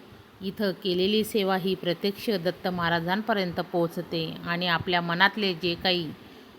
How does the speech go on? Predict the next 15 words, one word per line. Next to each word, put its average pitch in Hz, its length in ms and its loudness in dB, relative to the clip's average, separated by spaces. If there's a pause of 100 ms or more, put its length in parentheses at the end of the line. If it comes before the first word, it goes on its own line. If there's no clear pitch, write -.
(160)
प्रश्न 214 340 0
असतात 196 380 2 (120)
ते 185 120 0
नाहीसे 175 420 0
होत 196 300 -2
असतात. 160 360 -4 (760)
म्हणून 220 320 2
अक्कलकोटला 226 760 4
तुम्ही 208 300 0
गेले 190 300 2 (100)
तर 202 120 4 (120)
तिथून 196 300 -4
ऐंशी 208 400 0
किलोमीटर 190 580 -2
आ-, 175 140 6